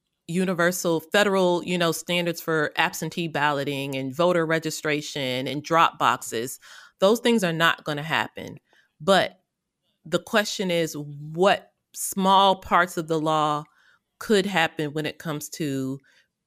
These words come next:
making the integrity of elections secure,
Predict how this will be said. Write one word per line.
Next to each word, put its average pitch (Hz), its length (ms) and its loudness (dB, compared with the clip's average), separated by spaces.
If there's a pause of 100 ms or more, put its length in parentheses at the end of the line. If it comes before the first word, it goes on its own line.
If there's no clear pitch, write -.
(200)
making 175 880 2
the 160 240 -4
integrity 156 1040 -4
of 143 320 -4
elections 135 880 -6
secure, 104 840 -8